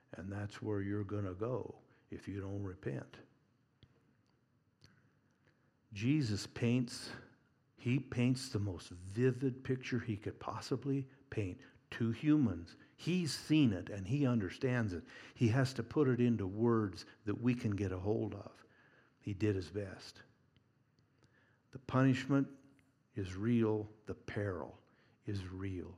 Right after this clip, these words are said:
That's why Jesus said, "If your eye offends you, gouge it out. If your hand offends you," meaning grasping for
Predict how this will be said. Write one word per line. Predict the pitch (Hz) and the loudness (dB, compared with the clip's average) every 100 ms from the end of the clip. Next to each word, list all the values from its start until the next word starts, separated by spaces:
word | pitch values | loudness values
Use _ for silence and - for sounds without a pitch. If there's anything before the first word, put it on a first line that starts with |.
| _ _ - _ | _ _ -20 _
That's | - 120 123 - | 0 0 0 -2
why | 120 117 | 0 2
Jesus | 107 110 113 104 104 | 0 -2 -2 -2 -4
said, | - 110 104 101 101 - _ _ _ _ _ - | -2 0 0 0 -4 -14 _ _ _ _ _ -6
"If | 120 - 123 | -4 0 2
your | 117 - | 2 0
eye | 131 135 120 104 101 - - - - | -6 -2 -2 -4 -8 -14 -20 -18 -12
offends | - - 120 120 110 95 87 | -10 2 6 6 4 2 -4
you, | 82 - - - _ _ _ _ _ _ - | -8 -10 -14 -20 _ _ _ _ _ _ 0
gouge | 117 113 101 | 4 4 4
it | 107 | 2
out. | 101 101 - - - - _ _ _ _ _ _ - - _ - | 2 0 -4 -12 -16 -20 _ _ _ _ _ _ -20 -20 _ 0
If | 135 - | 0 2
your | 139 113 | 2 2
hand | - 147 143 120 98 85 - - _ _ 113 | -2 2 4 4 2 -2 -8 -14 _ _ -10
offends | - 139 123 113 | -4 4 6 6
you," | 104 | 2
meaning | 107 120 110 90 - - - - - - - 160 - | 4 4 4 0 -6 -20 -20 -20 -20 -14 -10 -8 -6
grasping | 127 135 135 - - 110 101 | 0 0 0 -4 -2 -2 -2
for | - 92 | -2 -4